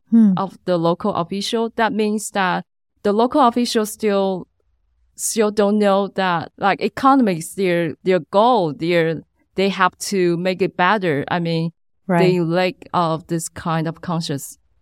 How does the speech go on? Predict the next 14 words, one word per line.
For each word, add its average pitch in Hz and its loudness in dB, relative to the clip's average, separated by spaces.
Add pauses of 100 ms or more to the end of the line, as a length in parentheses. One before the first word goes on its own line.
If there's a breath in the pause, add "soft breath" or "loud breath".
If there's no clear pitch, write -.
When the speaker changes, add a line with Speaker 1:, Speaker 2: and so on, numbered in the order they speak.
(140)
Speaker 1:
Okay, 180 2
I 165 -4
see. 170 -4
Yeah. 160 -6
So 196 -4
they're 202 -2
not, 185 -2 (340)
maybe 208 0
the 185 -4
local 190 -2
officials 190 -6
are 180 -2
not 175 -2
as 175 -4